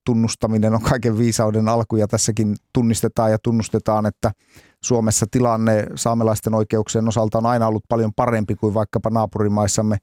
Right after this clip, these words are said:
Ruotsissa ja Norjassa, joissa on harjoitettu ihan tällaista systemaattista, ähm, assimilaatiota, mitä Suomessa taas ei tietenkään ole missään vaiheessa tehty, <clears throat> mutta on selvää, että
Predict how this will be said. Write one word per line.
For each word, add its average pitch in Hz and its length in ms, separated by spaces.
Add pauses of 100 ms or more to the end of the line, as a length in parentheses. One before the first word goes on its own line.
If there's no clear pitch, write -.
(300)
Ruotsissa 117 460
ja 113 80
Norjassa, 117 600 (200)
joissa 104 320
on 104 80
harjoitettu 104 560
ihan 101 200
tällaista 107 460 (520)
systemaattista, 110 1040
ähm, 92 60 (720)
assimilaatiota, 107 800
mitä 107 220
Suomessa 117 580
taas 95 260
ei 95 160
tietenkään 95 500
ole 98 220 (520)
missään 110 360
vaiheessa 101 520 (600)
tehty, 127 420
<clears throat> 101 60
mutta 95 460 (200)
on 123 120
selvää, 123 540
että 107 480